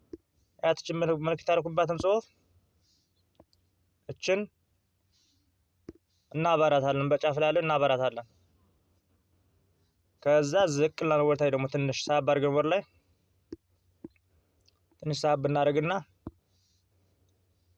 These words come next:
ያችን ምልክት ያደረጉባት ደግሞ እነካታለን። እችን እንደዚህ ያመጣል። አሁንም በድጋሚ ኦንሊ የምትለውን ወይም ደግሞ የቁልፍ ምልክት ያለባት እነካታለን። ከዛ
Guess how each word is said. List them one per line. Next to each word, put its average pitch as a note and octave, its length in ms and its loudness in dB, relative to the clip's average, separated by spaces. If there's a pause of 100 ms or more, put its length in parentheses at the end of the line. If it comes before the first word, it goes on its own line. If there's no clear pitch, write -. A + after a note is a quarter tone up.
(880)
ያችን D3 400 -2
ምልክት D3 240 -2
ያደረጉባት C#3+ 460 0
ደግሞ D#3 200 0
እነካታለን። B2+ 580 -2 (100)
እችን B2+ 320 -8 (1900)
እንደዚህ D3 340 0
ያመጣል። C3+ 460 0
አሁንም C#3+ 260 2
በድጋሚ D#3+ 420 2 (120)
ኦንሊ D#3+ 240 2
የምትለውን C#3 540 0 (500)
ወይም C#3 140 -2
ደግሞ D#3+ 160 -2
የቁልፍ D#3+ 260 -2
ምልክት D3 280 -4
ያለባት D3 360 0
እነካታለን። C3+ 420 -2
ከዛ D3 200 0